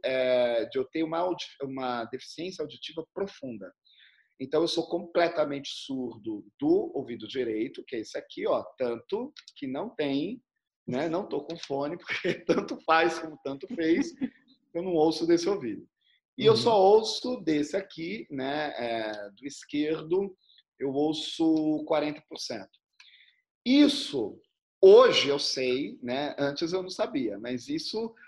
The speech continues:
Speaker 1: hoje eu sei, né, como eu, é work in progress, né? Então, antes eu não sabia,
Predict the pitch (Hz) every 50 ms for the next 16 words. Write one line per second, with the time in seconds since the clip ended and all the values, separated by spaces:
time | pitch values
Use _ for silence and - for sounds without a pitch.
0 | - _ _ 139 143 135 120 - 156 175 - - - 135 131 151 170 165 - -
1 | 135 131 135 147 143 - 147 143 156 151 147 - 139 139 135 135 135 135 135 -
2 | 160 151 - - 180 208 208 151 139 117 101 101 - - - - - 123 123 139
3 | 165 180 - - _ _ - - - _ _ - 127 131 147 151 165 175 170 -
4 | 160 156 143 - 175 - - 247 254 269 269 294 - -